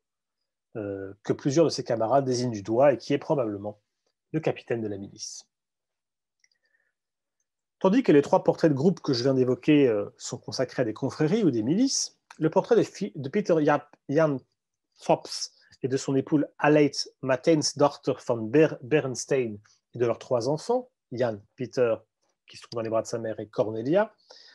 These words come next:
présente la singularité de s'inscrire dans le cadre strictement familial, dont l'ancien élève de Jan van Schoren,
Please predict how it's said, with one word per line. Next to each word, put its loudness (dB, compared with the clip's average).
présente 2
la 2
singularité 2
de -8
s'inscrire 2
dans 4
le 2
cadre 0
strictement -2
familial, 0
dont 0
l'ancien 2
élève 4
de -2
Jan 0
van -4
Schoren, -2